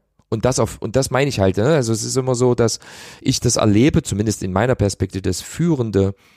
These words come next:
äh, zumindest wenn sie zu mir kommen, ne, äh,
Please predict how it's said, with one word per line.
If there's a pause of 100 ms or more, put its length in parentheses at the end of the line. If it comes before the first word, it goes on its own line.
(480)
äh,
zumindest
wenn
sie
zu
mir
kommen,
ne,
äh,